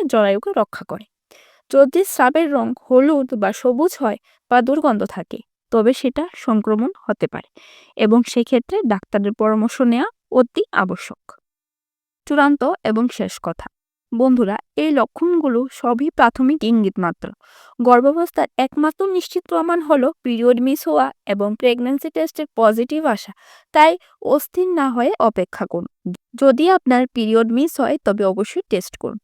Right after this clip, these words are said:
গুরুত্বপূর্ণ টিপস, আপনি যদি দ্রুত কনসিভ করতে চান, তবে মিলনের পর অন্তত কুড়ি মিনিট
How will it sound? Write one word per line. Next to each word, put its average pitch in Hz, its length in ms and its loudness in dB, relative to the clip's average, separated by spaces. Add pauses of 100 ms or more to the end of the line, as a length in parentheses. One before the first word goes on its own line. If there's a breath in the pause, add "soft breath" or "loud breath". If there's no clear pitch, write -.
(220)
গুরুত্বপূর্ণ 233 560 2
টিপস, - 360 -16 (420 soft breath)
আপনি 285 300 -2
যদি 311 340 -2
দ্রুত 240 320 0
কনসিভ 320 480 2
করতে 196 280 -4
চান, 185 260 -2 (220)
তবে 220 320 0
মিলনের 196 460 0
পর 202 240 0 (120)
অন্তত 208 460 -4 (360 soft breath)
কুড়ি 311 200 2
মিনিট 254 340 2